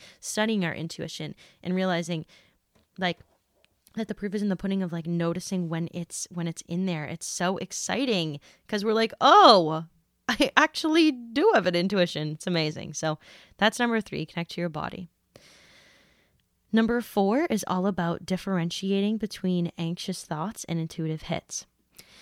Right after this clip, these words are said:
So this is a question that I hear a lot. It's something that I've always been curious about, and something I always ask my friends and myself and my clients when they come to me and they say, "I can't tell if this is my anxiety or if it's my intuition."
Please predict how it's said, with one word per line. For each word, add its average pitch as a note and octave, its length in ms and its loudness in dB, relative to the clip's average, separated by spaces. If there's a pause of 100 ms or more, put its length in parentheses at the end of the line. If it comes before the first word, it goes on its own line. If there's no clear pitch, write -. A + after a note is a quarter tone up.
(160)
So A3 160 2
this A3+ 160 2
is A#3+ 100 2
a B3+ 60 4
question F3+ 640 0
that E3 260 -4
I E3+ 100 -6
hear D#3+ 280 -6
a D3 80 -6
lot. D3 460 -4
It's F3+ 140 -6
something F3 340 -4
that E3 160 -6
I've D#3+ 180 -4
always G#3+ 160 -2
been G#3+ 140 -4
curious G#3+ 420 -4
about, A3 260 0 (520)
and F3+ 580 2
something G#3 380 0
I G#3 80 0
always F3+ 420 -2
ask F#3 300 -6
my F3 100 -2
friends E3+ 680 -6 (320)
and E3+ 100 -4
myself E3+ 580 -2
and E3 120 -4
my D#3 80 -8
clients E3+ 560 -4
when F3 120 0
they D#3 120 -2
come F3 240 -4
to F3+ 120 -8
me F3 140 -2
and D#3 100 -6
they D#3+ 100 -4
say, D#3 460 -4 (1200)
"I G3 180 6
can't F#3+ 300 -2
tell E3 220 -2
if E3 100 -6
this E3 160 -4
is E3 100 -6
my D#3 140 -6
anxiety E3 540 -4
or F3+ 140 -4
if - 120 -8
it's - 160 -12
my E3 100 -6
intuition." D#3 680 -10